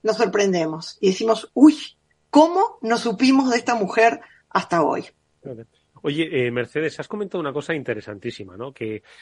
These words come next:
Speaker 2: El, el, la evolución del, del papel de la mujer en las estructuras de liderazgo,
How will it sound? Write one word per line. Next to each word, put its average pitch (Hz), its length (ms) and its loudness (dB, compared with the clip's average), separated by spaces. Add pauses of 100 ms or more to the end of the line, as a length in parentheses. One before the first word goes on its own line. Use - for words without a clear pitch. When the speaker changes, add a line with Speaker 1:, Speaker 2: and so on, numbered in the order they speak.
(280)
Speaker 2:
El, 113 560 -2
el, 107 440 -4
la 107 120 -6
evolución 131 760 2
del, 110 580 -2
del 107 360 -6
papel 127 320 0
de 123 80 4
la 117 100 4
mujer 143 520 4
en 113 140 0
las 101 220 -10
estructuras 113 640 0
de 110 80 -4
liderazgo, 139 680 0